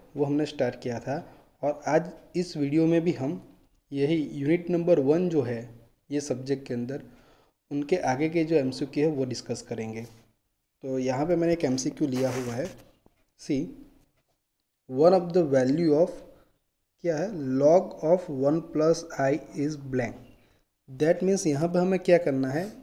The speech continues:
ये वन plus आई जो है वो एक हमारा complex number दिया हुआ है, right। So उसको मैं लिखता हूँ z equal to one plus I। और ये जो complex number दिया हुआ है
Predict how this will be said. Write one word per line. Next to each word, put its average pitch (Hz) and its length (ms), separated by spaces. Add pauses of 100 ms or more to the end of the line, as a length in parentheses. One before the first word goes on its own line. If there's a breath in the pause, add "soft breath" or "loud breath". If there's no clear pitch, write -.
(160)
ये 160 160
वन 139 320 (140)
plus 180 240 (120)
आई 165 180 (100)
जो 147 80
है 143 160 (120)
वो 147 160
एक 175 180
हमारा 151 240 (100)
complex 135 460
number 131 220
दिया 120 220
हुआ 120 260
है, 117 80
right। 208 280 (760 soft breath)
So 143 160 (280)
उसको 139 200
मैं 165 120
लिखता 160 320
हूँ 175 220
z 143 240 (100)
equal 139 360
to 170 100 (340)
one 156 200 (240)
plus 139 320 (380)
I। 113 100 (1200 soft breath)
और 165 160
ये 196 140
जो 202 100
complex 165 520
number 170 200
दिया 151 340
हुआ 131 260
है 151 140